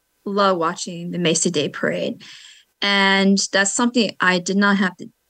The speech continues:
chance to do on my bucket list, was to see it, uh, in person, even though I went to New York City quite a bit, which used to be one of my old stopping grounds. But that is one thing I still like to do when the times are better with the world later on.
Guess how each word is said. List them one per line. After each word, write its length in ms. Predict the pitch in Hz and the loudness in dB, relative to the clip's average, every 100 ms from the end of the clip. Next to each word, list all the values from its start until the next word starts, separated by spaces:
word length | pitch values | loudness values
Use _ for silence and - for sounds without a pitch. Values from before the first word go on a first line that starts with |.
| - | -4
chance 420 | - - 208 196 | -2 2 2 2
to 60 | - | 0
do 140 | 175 | -2
on 60 | 170 | 0
my 140 | 165 | 0
bucket 300 | 165 180 175 | 0 0 0
list, 340 | 170 160 - - | -2 -2 0 2
was 160 | 175 - | 0 0
to 100 | 165 | 0
see 280 | - 175 | 2 2
it, 200 | 165 160 - _ | 2 -2 -12 _
uh, 280 | 175 165 156 - | -8 -8 -6 0
in 140 | 180 | 0
person, 420 | - 190 180 180 | 2 2 2 0
even 220 | 190 196 | 0 2
though 320 | 190 185 180 180 - - - - | 2 2 -2 -4 -12 -14 -14 -2
I 140 | 196 | 2
went 180 | 196 - | 2 2
to 100 | - | 0
New 80 | 180 | 0
York 140 | 170 | 0
City 220 | - 202 | 2 2
quite 240 | 180 - 170 | 2 0 0
a 20 | |
bit, 180 | 170 170 | 2 0
which 140 | 175 | -2
used 180 | 175 - | -4 -2
to 60 | 170 | 0
be 40 | |
one 220 | 170 170 | 2 2
of 60 | - | 2
my 80 | 175 | 2
old 120 | 170 | 2
stopping 360 | - 175 175 | 2 2 2
grounds. 380 | 175 170 165 170 | 0 2 0 -2
But 140 | 180 180 | -2 0
that 180 | 180 | 0
is 140 | 175 185 | 0 0
one 240 | 185 190 | 2 2
thing 160 | 180 185 | 0 -2
I 80 | 170 | 0
still 240 | - 175 | 0 2
like 260 | 165 - - | 2 0 0
to 120 | - | -4
do 420 | 170 165 170 156 | -4 -4 -2 -2
when 400 | - 196 185 180 | 0 2 4 2
the 60 | 196 | 0
times 320 | 196 190 196 | 2 2 2
are 60 | 185 | 2
better 200 | 180 165 | 2 2
with 120 | 185 | 0
the 80 | 165 | -2
world 240 | 170 165 | 2 2
later 220 | 165 170 | 0 -2
on. 360 | 180 175 175 - | 0 2 2 -2